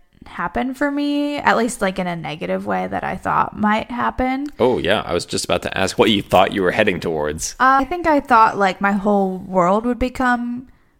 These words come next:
Speaker 1: like, my kid. Like, I wouldn't know how to have conversations outside of, like, talking about him.
Speaker 2: Hmm.
Speaker 1: And I just, that, that obviously isn't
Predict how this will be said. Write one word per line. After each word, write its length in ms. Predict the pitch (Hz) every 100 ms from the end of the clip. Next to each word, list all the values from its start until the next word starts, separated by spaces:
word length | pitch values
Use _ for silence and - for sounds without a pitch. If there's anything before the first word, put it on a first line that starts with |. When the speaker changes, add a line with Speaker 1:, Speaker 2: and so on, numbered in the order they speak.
| -
Speaker 1:
like, 200 | 220 214
my 120 | 220
kid. 480 | 220 - 233 240 247 -
Like, 220 | - 190
I 60 | 180
wouldn't 300 | 185 190 185
know 100 | 185
how 160 | 185 180
to 80 |
have 240 | 180 175 180
conversations 840 | 175 170 175 175 170 185 175 175 -
outside 760 | 170 - - - 156 160 175 -
of, 240 | - 170 -
like, 320 | 139 - - _ -
talking 380 | 185 175 185 214
about 320 | 226 226 233
him. 360 | 262 269 330 320 -
Speaker 2:
Hmm. 240 | 202 170 - - -
Speaker 1:
And 320 | 247 220 190
I 180 | - 185
just, 240 | 185 180 - _ -
that, 280 | 185 - -
that 240 | - - -
obviously 520 | - 180 196 - 202
isn't 260 | 196 202